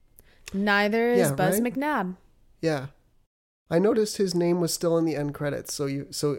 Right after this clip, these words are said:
Speaker 2: since he must be just, like, this, he must be billed as a mainstay character, even though he doesn't appear in every episode. W-, was he
Speaker 1: Probably.
Speaker 2: not even in, like, the background of a shot?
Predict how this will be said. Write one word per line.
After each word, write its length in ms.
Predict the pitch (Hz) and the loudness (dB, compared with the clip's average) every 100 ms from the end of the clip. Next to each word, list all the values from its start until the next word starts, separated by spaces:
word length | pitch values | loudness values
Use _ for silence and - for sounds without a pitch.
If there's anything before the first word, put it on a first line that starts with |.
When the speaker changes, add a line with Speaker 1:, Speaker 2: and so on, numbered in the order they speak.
| - | -8
Speaker 2:
since 300 | - 151 - | -4 -4 -2
he 80 | |
must 260 | 147 139 - | -2 -2 -4
be 140 | 147 | -6
just, 240 | 135 139 - | -6 -6 -6
like, 240 | 131 - | -6 -8
this, 340 | 117 120 - - _ _ _ | -12 -10 -12 -16 _ _ _
he 80 | |
must 240 | 170 151 170 | 2 2 -2
be 60 | 147 | -4
billed 340 | 160 147 147 | -2 -2 -2
as 140 | 135 139 | -4 -8
a 100 | 131 | -6
mainstay 440 | 139 143 - 139 | -6 -6 -6 -10
character, 440 | - 143 143 - - | -10 -10 -8 -8 -8
even 220 | 135 127 | -8 -10
though 100 | 135 | -10
he 100 | 143 | -8
doesn't 320 | 131 139 - _ _ _ _ _ _ | -8 -8 -12 _ _ _ _ _ _
appear 580 | 143 151 - - 151 165 | -8 -8 -8 -6 -4 -2
in 120 | 185 | -2
every 260 | 180 180 202 | -2 -2 -4
episode. 500 | 208 214 214 247 254 - - - - | -4 -6 -6 -8 -10 -16 -20 -20 0
W-, 240 | 381 269 | 2 2
was 160 | 180 180 | 2 2
he 100 | 175 | 2
Speaker 1:
Probably. 20 | |
Speaker 2:
not 160 | 175 185 | 4 2
even 260 | 175 170 | 0 0
in, 220 | 160 160 | 0 0
like, 320 | 156 151 - - - - - _ _ _ | 0 -2 -6 -20 -20 -20 -20 _ _ _
the 120 | - 135 | -8 -8
background 580 | 160 - 156 196 202 | -6 -6 -4 -2 -2
of 100 | 208 | -2
a 60 | 214 | -2
shot? 400 | - - 262 269 | -4 -4 -8 -8